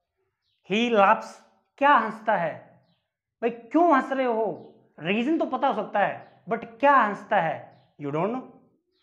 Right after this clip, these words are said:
They sleep, क्या सोता है? समझ आया भाई?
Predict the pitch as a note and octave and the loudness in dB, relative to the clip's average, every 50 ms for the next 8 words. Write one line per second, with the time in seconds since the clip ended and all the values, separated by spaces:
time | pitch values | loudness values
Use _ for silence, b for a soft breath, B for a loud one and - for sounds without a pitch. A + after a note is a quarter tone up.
0 | _ _ _ _ _ _ _ _ _ _ _ _ - D3+ D3 D3 A3+ B3 C4+ B3+ | _ _ _ _ _ _ _ _ _ _ _ _ -16 -8 -2 2 4 4 4 4
1 | C4 C4 D4 D#4+ C4 - - - - - _ _ _ _ _ _ _ _ - C#4 | 0 -4 -2 -2 -2 -2 -6 -14 -20 -20 _ _ _ _ _ _ _ _ -10 -8
2 | B3+ B3+ C4 - - G#3+ F#3+ E3 F#3+ F3+ D#3+ D3+ D3 B2+ A#2+ - - _ _ _ | -8 -8 -8 -8 -8 -8 -6 -2 0 0 0 0 -4 -10 -10 -14 -20 _ _ _
3 | _ _ _ _ _ _ _ _ _ _ _ _ _ _ - D3+ D#3 E3+ F#3+ F#3+ | _ _ _ _ _ _ _ _ _ _ _ _ _ _ -10 -8 -4 2 2 4
4 | G3 G#3 A3 G#3 A#3+ | 4 4 2 -2 -4